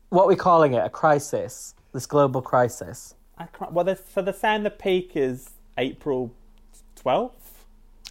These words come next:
Speaker 1: Really? That's quite soon.
Speaker 2: Yeah, but I think the peak's gonna last a while, and it'll be, like,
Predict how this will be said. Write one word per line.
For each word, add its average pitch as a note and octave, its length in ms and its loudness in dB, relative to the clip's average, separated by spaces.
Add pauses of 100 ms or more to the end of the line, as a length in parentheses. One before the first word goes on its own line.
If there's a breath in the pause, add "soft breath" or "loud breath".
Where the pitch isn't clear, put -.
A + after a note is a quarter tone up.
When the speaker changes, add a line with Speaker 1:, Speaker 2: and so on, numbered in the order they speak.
Speaker 1:
Really? F#3 320 8
That's F#3 180 4
quite - 180 0
soon. B2 360 -2 (540)
Speaker 2:
Yeah, D#3 440 2
but A#2+ 140 -4
I C#3+ 60 0
think F#3 140 -10
the F#3 60 -4
peak's F3+ 380 -6
gonna D#3+ 180 -4
last D3+ 580 2
a C#3+ 120 0
while, C3+ 680 -2
and C#3 100 -8
it'll A#2 120 -6
be, C#3 160 -4
like, B2+ 280 0